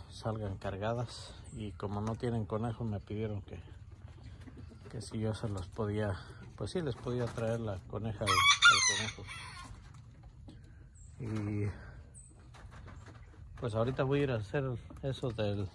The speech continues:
ponerle el palito ahí para que se, para que se duerman las gallinas y no estén echadas ahí en el, en el ese, en la basecita que yo les puse.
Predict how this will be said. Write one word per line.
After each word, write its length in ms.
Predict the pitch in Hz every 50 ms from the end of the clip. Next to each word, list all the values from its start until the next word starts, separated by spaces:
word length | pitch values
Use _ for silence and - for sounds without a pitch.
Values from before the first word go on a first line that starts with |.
| - - - - - - - - - - - -
ponerle 480 | - 117 117 117 120 123 127 120 113
el 100 | 107 101
palito 460 | 98 - 113 107 110 120 117 - - 113
ahí 120 | 117 117
para 240 | - - 107 101 92
que 120 | - -
se, 180 | - - - - - - - - - - - - - - - - - - - - - - - - -
para 220 | 117 107 104 101
que 120 | - -
se 120 | - - 117 110
duerman 360 | 110 117 113 117 117 110 104
las 160 | 98 92 92
gallinas 640 | 98 95 95 101 120 135 151 151 131 - - - - - - - - - - - - - - - - - -
y 80 | - 120
no 140 | 110 113 110
estén 240 | - - 120 117
echadas 440 | 110 101 - 117 117 113 107 90 -
ahí 200 | 98 92 101 107
en 140 | 107 110 101
el, 120 | 92 87 - - - - - - - - - - - - - - - - - - - - - - - - - - - - - -
en 160 | - 107 104 104
el 160 | 101 98 107
ese, 340 | 107 101 - - 101 92 92 - - - - - - - - - - - - - - - - - - - - - - - - -
en 160 | 135 113 113
la 80 | 107 101
basecita 580 | 104 95 - - 98 - - 127 - 113 101
que 160 | - - 110
yo 100 | 110 120
les 160 | 117 113 104 -
puse. 300 | - - - - -